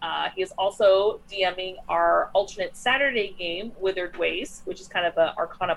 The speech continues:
Apocalypse, uh, campaign in the desert and waste. Then our alternate Saturday,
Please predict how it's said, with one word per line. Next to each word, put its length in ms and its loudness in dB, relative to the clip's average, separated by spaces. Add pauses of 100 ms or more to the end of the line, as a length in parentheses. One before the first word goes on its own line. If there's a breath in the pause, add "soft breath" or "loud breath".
Apocalypse, 680 -4 (640)
uh, 460 -12 (260)
campaign 720 0 (140)
in 400 0
the 400 -4
desert 300 2
and 200 -4
waste. 460 -2 (340 soft breath)
Then 140 8
our 220 8
alternate 440 2
Saturday, 640 2